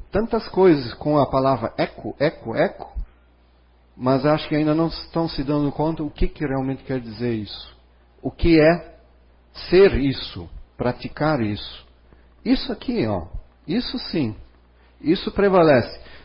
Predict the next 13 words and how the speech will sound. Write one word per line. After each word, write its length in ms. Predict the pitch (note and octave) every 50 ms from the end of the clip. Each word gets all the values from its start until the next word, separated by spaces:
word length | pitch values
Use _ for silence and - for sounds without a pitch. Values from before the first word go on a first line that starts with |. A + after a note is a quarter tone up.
| - - _ _ -
O, 120 | - D3+
o 340 | C#3+ - - - - - D3+
ser 460 | C#3+ - - G3 G#3+ A#3+ A#3 G#3+ - - - - - -
racional 760 | - C#3+ D#3 F#3+ A#3 A#3 - - - F#3+ F3 E3+ F3+ G3 G#3 G3+
consegue 680 | - F#3+ E3+ - - F3 E3 F3 F#3+ F3+ G3 G3 - - - _ _ _ _ _ _ -
extinguir 720 | F3+ F3 - - - D#3 D3 C#3+ D3 E3+ F#3+ G#3+ - - - - _ _ -
esses 420 | D3+ F3 G3 - - - E3 C#3
irracionais 800 | D3+ D#3+ D#3 D3+ D#3 C#3+ - - D#3 D3 C#3+ C#3 D3+ E3 E3 -
que 120 | - - -
têm 320 | - D3+ C#3 C3+ C3 B2+
esse, 340 | D3+ G3 G3+ - - - - -
esse 240 | F3 F3+ - - G3
afeto. 440 | F#3 - - A#2+ F2 - - -